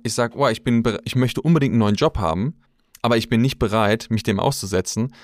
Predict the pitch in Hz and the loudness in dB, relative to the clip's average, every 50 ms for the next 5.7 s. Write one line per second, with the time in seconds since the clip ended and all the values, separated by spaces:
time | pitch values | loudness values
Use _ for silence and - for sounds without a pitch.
0 | - - - - - 107 - - - - - 113 101 95 92 95 - - - - | -20 -20 -14 -6 -4 -4 -4 -4 -6 -4 -2 -2 0 0 0 0 -2 -6 -6 -4
1 | - 117 98 92 90 - 80 82 85 82 80 92 92 - 95 - 104 - - - | -2 0 0 0 0 0 0 0 2 0 0 0 0 -2 -2 -4 -4 -6 -6 -2
2 | 98 95 92 - - - - 95 95 101 92 101 95 143 180 220 - 127 98 92 | -2 -2 -2 -2 -6 -4 -4 -4 -4 -2 -2 -2 0 0 -2 -2 -2 -2 -2 -2
3 | 87 - 95 90 95 98 - - - 185 175 - 104 - - 82 78 69 62 - | -2 -4 -4 -4 -4 -4 -4 -2 0 0 2 2 0 -2 -4 -6 -6 -6 -6 -8
4 | - - - 101 101 98 95 - - - - - - - _ - 101 107 143 156 | -10 -10 -8 -4 -2 -2 -2 -2 -6 -16 -20 -20 -20 -20 _ -8 -2 2 2 4
5 | 135 120 90 73 76 73 - - - - - - - | 4 4 2 0 0 -2 -4 -6 -6 -6 -8 -12 -18